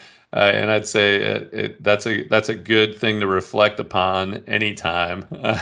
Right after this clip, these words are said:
especially if you're in management. Uh, figure out what, what other things can be done better than you can do them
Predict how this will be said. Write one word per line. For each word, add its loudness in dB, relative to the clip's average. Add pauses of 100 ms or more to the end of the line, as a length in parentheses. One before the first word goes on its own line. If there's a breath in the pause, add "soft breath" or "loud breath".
especially -2
if -2
you're 2
in -4
management. -2 (460 loud breath)
Uh, 6
figure 2
out 4
what, 0
what 0
other 0
things -6
can -6
be -6
done -2
better 6
than -2
you -6
can -8
do -4
them -8